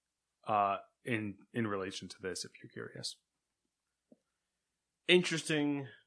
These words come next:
Speaker 2: nonetheless.
Speaker 1: Yes.
Speaker 2: But number six, TikTok creator ByteDance announced the creation of its publishing arm, Pixmane, as well as the launch of its gaming platform, Danwan Games.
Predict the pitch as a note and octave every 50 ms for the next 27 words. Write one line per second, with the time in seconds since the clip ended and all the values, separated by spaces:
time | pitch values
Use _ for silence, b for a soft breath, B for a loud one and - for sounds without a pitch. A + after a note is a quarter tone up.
0 | _ A2+ G#2+ G#2+ A2 A2 A2 G#2 G#2 G#2 G2+ G2+ F#2+ D#2+ B1 - - - - -
1 | - - - - - - - - _ - - _ _ _ _ _ _ _ _ B2
2 | A#2 A2+ A2 G#2 G2+ F#2+ - - - - - _ _ _ _ _ _ _ _ _
3 | _ _ _ _ C3 B2+ C3+ C3+ C3 B2+ - - C#3+ D3 C3+ - - - B B
4 | B B B - - D#3+ D3 - - E3+ D3 C3+ - - - C#3 D3 D3+ D3 C#3+
5 | B2+ A2 G#2 - D#3+ E3+ D3 - B2 A#2+ A#2 B2 B2+ - C3 A#2+ C#3 D3+ D#3 D3+
6 | - D#3 C#3+ - - D#3+ E3+ F3+ F3+ - F#3+ F#3 D#3+ D#3 D#3+ D3+ - - - -
7 | - _ _ _ - G3+ F#3+ F#3 F3 - - E3 D3 - E3+ E3+ D#3 D3 D3 D3
8 | - - _ _ _ _ - B3+ B3+ - - B2+ A2+ G2+ F#2+ F#2+ G#2+ G#2+ B B
9 | B B B B C#3+ C3+ B2+ A#2+ C3 C#3+ D3+ D#3 D3 - C3+ B2+ B2+ C3 B2+ A#2
10 | A2+ A2 A#2 B2 A#2+ A#2 - G#2+ G#2+ G#2+ G#2 G2 G2 G#2 G#2 G#2 G#2+ G#2 G2 -
11 | - G2+ - - - - G#2+ G#2 G2+ G2+ F#2+ G2 G2 F#2 G2 G2 F#2+ F#2 F2+ F#2+
12 | F#2+ F2+ - G2+ G2+ G2 F#2+ F2+ F2 - - -